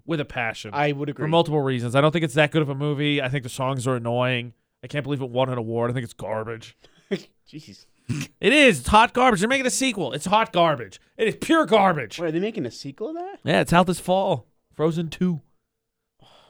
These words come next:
Speaker 2: jeez.
Speaker 1: I, I don't really care for
Speaker 2: Good thing I'll be
Speaker 1: Bambi.
Speaker 2: busy in the fall.
Speaker 1: The Dumbo animated movie, yeah, I'll give you that one. Um,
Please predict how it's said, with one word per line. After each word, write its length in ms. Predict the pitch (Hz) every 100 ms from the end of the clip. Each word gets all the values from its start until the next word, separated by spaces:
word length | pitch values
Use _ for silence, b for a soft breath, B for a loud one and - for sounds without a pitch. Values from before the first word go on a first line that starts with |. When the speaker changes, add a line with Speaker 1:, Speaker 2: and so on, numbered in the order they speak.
| b _
Speaker 2:
jeez. 440 | - _ _ - _ _ _ _ _ _ _ _ _
Speaker 1:
I, 200 | 240 349 -
I 140 | 247
don't 180 | 302 226
really 220 | 175 151
care 240 | - 147 147
for 100 | 175
Speaker 2:
Good 80 |
thing 120 | 156 147
I'll 40 |
be 100 | 143
Speaker 1:
Bambi. 100 | 147
Speaker 2:
busy 220 | 143 123 127
in 80 |
the 60 | 117
fall. 380 | - 120 120 - -
Speaker 1:
The 100 | 151
Dumbo 440 | 131 190 196 202
animated 360 | 180 175 175 165
movie, 280 | 160 160 160
yeah, 340 | 143 139 139
I'll 140 | 131 143
give 180 | 135
you 80 | 123
that 180 | 110 104
one. 240 | 110 110 110 _ _ _ _ _ _
Um, 960 | 120 120 120 120 120 117 123 120 117